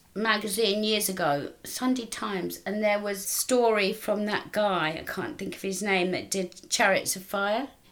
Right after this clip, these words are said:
And it was all about, was Jesus an astronaut, and all the evidence pointing to all that. So I was a kid then, so it,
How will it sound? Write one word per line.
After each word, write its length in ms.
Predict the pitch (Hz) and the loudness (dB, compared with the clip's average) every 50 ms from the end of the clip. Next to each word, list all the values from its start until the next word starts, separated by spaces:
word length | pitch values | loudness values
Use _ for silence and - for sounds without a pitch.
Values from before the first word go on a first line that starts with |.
| - - | -4 0
And 120 | - 254 | 2 2
it 100 | 262 247 | 4 4
was 160 | 254 254 262 294 | 2 4 4 6
all 220 | 285 294 294 285 | 6 8 6 6
about, 420 | 262 262 247 233 233 220 226 - | 6 6 6 8 8 8 8 6
was 320 | 214 226 240 240 233 208 - | 4 4 6 6 6 4 4
Jesus 400 | - 254 240 233 220 214 - 226 | 2 0 0 0 0 0 0 0
an 120 | 202 202 | 0 4
astronaut, 720 | 190 190 196 190 - - 202 202 214 214 220 214 - - - | 4 4 4 4 0 -2 -2 0 2 4 4 4 2 0 -2
and 100 | 190 196 | -4 -4
all 200 | 208 214 214 202 | -4 -4 -4 0
the 180 | 190 190 - - | 0 2 6 6
evidence 440 | 214 220 220 196 214 202 190 - - | 6 6 6 2 -2 -2 -2 -4 -6
pointing 520 | - - 214 202 202 196 - 190 175 185 - | -6 -4 -4 -2 -2 -2 -2 -4 -4 -4 -4
to 100 | - - | -6 -4
all 340 | - 196 196 190 185 185 185 | -2 0 0 0 0 0 -2
that. 480 | 175 160 160 160 131 - - - - | -4 -4 -6 -6 -6 -6 -8 -8 -6
So 160 | - - 285 277 | 0 4 6 8
I 120 | 277 285 | 10 10
was 120 | 311 302 330 | 10 10 8
a 60 | 311 262 | 4 2
kid 340 | - - 359 320 - - - | 2 4 4 2 2 2 2
then, 280 | - 147 143 175 190 | 2 2 4 2 0
so 200 | 190 - 240 226 226 | 2 4 6 6 6
it, 220 | 185 - - | 4 2 -4